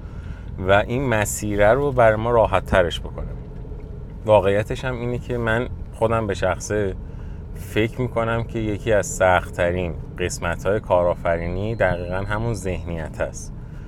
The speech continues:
برای همین یه بخشی از پادکست رو اختصاص دادیم به اون ذهنیتی که شماها قراره توی توسعه و اون رشد فردی خودتون پیدا بکنید. جواب دادیم به یه سری سوال، جواب دادیم به یه سری مشکل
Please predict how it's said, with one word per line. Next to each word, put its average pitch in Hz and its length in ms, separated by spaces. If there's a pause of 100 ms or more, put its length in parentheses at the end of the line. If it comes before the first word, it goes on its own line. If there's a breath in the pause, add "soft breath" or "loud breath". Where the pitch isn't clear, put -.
(220 loud breath)
برای 92 220
همین 113 460
یه 110 100
بخشی 101 380
از 107 160
پادکست 98 580
رو 120 60
اختصاص 95 560
دادیم 107 260
به 92 60
اون 98 140
ذهنیتی 87 680
که 107 120
شماها 87 480
قراره 92 340
توی 95 240
توسعه 90 640
و 90 80
اون 90 300
رشد 92 240
فردی 85 500
خودتون 85 500
پیدا 78 300
بکنید. 71 420 (600 loud breath)
جواب 101 380
دادیم 123 260
به 113 80
یه 107 120
سری 127 220
سوال، 104 640
جواب 98 340
دادیم 107 260
به 98 80
یه 92 140
سری 104 560 (220)
مشکل 98 640